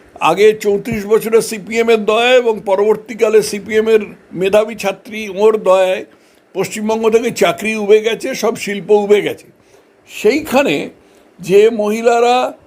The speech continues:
প্রসিত ভর্তৃকা হয়ে, অর্থাৎ, আহ, তাদের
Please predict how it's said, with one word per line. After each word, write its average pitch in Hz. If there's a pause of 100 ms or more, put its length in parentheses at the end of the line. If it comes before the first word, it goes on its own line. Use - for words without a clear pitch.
(460)
প্রসিত 240
ভর্তৃকা 220
হয়ে, 147
অর্থাৎ, 175 (200)
আহ, -
তাদের 185